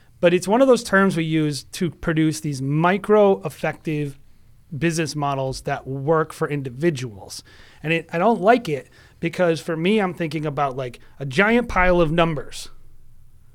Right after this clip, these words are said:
These are my customers. I'm delivering a product, a service for them. I wanna deliver value to this group of people,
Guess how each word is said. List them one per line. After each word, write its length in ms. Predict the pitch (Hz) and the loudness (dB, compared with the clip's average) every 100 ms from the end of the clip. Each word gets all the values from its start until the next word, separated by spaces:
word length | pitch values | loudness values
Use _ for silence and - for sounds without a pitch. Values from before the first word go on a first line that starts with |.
| - | -12
These 180 | - 180 | -4 0
are 60 | 226 | 2
my 120 | 240 | 0
customers. 640 | 233 160 - 156 151 156 - | -2 -8 -4 -2 0 -2 -4
I'm 100 | 160 | -6
delivering 520 | 151 143 156 185 190 | -4 -2 0 0 0
a 80 | 180 | -2
product, 500 | - 156 156 160 - | -2 0 0 -2 -6
a 80 | 147 | -10
service 480 | - 170 147 135 127 | -4 -2 -2 -2 -6
for 160 | 147 131 | -8 -10
them. 260 | 127 131 - - - - - - - | -10 -12 -14 -20 -20 -20 -20 -12 -6
I 100 | 151 | -4
wanna 240 | 147 156 | -2 -2
deliver 320 | 156 160 160 | 2 2 2
value 640 | 151 127 151 165 165 151 143 | 0 -2 0 0 2 6 6
to 140 | 156 | 6
this 240 | 139 143 | 2 -2
group 280 | - 147 135 | -2 -4 -4
of 120 | - | -6
people, 500 | - 202 226 123 113 | -4 -4 -2 -6 -10